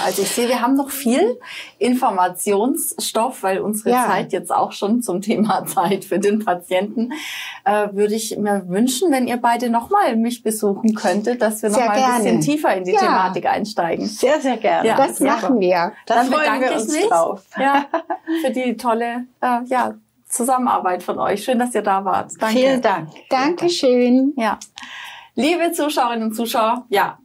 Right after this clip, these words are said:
Speaker 1: wie toll ist das denn, heute Ärzte zu haben, die sich auch diesen neuen Feldern öffnen und da damit auch noch den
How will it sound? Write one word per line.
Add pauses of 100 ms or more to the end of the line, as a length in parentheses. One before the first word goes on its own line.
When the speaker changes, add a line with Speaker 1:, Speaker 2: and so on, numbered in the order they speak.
(200)
Speaker 1:
wie
toll
ist
das
denn,
heute
Ärzte
zu
haben,
die
sich
auch
diesen (240)
neuen
Feldern
öffnen
und (320)
da
damit
auch
noch
den